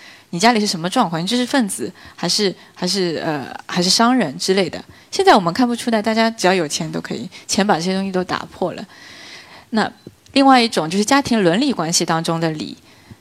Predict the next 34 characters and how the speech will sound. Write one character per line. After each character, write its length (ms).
那 100
也 140
是 180
一 120
个 360
非 140
常 160
复 220
杂， 180
可 100
是 140
以 80
前 180
的 80
人 160
就 160
懂 220
的 100
东 200
西。 280
譬 120
如 160
说， 320
呃， 120
嫡 160
庶 160
的 140
这 100
种 160
分 300
别， 280
或 180
者 160
说， 460